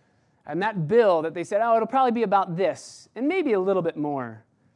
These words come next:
And you end up getting that bill, and you, you're looking at things, "What, how much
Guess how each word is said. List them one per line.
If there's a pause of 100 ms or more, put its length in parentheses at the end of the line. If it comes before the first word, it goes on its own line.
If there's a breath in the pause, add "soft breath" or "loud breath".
(120)
And
you
end
up
getting
that
bill,
and
you,
you're
looking
at
things,
"What,
how
much